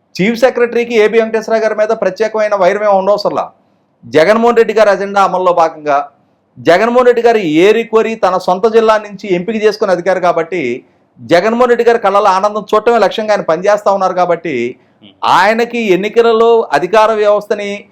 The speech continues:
Speaker 1: ఒక ప్రైవేట్ ఆర్మీగా మలచడం కోసం అని చెప్పని ఎన్ని ప్రయత్నాలు, ఎన్ని తిప్పలు జవహర్ రెడ్డి గారి ద్వారా ఇప్పటివరకు జరిగినాయో కళ్ళ ముందు కనిపిస్తున్న దగ్గర,
Speaker 2: Hmm.
Speaker 1: జగన్మోహన్ రెడ్డి గారి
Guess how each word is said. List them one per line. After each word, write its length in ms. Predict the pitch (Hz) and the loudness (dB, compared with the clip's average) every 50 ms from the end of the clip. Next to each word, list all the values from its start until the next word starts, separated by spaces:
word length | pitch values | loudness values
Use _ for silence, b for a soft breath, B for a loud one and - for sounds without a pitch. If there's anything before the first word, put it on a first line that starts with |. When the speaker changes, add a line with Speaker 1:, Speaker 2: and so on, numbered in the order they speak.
| b b b _ - | b b b _ -4
Speaker 1:
ఒక 240 | 165 165 208 196 180 | 0 2 2 2 2
ప్రైవేట్ 520 | 175 - - 156 156 180 202 226 233 247 | 2 0 0 2 4 4 6 4 4 4
ఆర్మీగా 340 | 233 226 226 226 226 208 - | 2 2 0 -2 -2 0 -2
మలచడం 600 | 170 135 127 127 147 196 208 240 240 240 254 247 | -2 -2 -2 0 0 0 0 0 -2 -2 -2 0
కోసం 300 | 240 240 240 240 233 226 | 0 0 0 0 -2 -6
అని 140 | 220 214 208 | -6 -6 -6
చెప్పని 400 | 208 - 214 214 208 208 208 190 | -4 -2 -2 -2 -2 -2 -2 -2
ఎన్ని 280 | 180 190 202 214 226 | -2 -2 -2 -4 -4
ప్రయత్నాలు, 560 | 220 - 202 185 196 196 - 214 208 208 214 | -2 0 0 0 0 0 -2 -2 -2 0 0
ఎన్ని 220 | 202 190 180 185 190 | 0 -2 -2 -4 -6
తిప్పలు 420 | - 196 196 202 196 202 202 190 | -8 -6 -4 -4 -2 0 0 0
జవహర్ 260 | 180 175 170 170 185 | 0 2 2 2 2
రెడ్డి 160 | 185 185 175 175 | 0 -4 -4 -4
గారి 140 | 190 180 | -4 -2
ద్వారా 440 | 180 180 175 175 175 165 147 117 B B B B B - | 0 0 0 2 2 2 2 0 B B B B B -10
ఇప్పటివరకు 380 | 135 - - 202 214 208 196 196 | -6 -2 0 0 0 0 0 -2
జరిగినాయో 440 | - 147 151 160 180 190 196 196 | 0 0 0 0 0 -2 -4 -4
కళ్ళ 180 | 196 196 165 170 | -2 -2 -2 -2
ముందు 180 | 170 180 180 170 | -2 -4 -6 -4
కనిపిస్తున్న 460 | - 156 165 170 202 196 - 185 170 | -2 -4 -4 -4 -6 -6 -6 -4 -4
దగ్గర, 520 | 156 151 156 170 208 262 262 175 117 101 92 - _ _ 113 | -4 -2 -2 -2 0 0 0 0 -2 -4 -6 -12 _ _ -20
Speaker 2:
Hmm. 80 | 104 98 98 _ - | -20 -20 -20 _ -10
Speaker 1:
జగన్మోహన్ 560 | 120 113 147 151 175 208 214 214 226 226 226 | -4 -2 0 2 2 0 0 0 0 0 2
రెడ్డి 220 | 220 214 208 208 202 | 0 0 0 -2 0
గారి 500 | 190 208 202 196 196 196 196 185 160 | 2 2 4 4 2 0 -2 -4 -6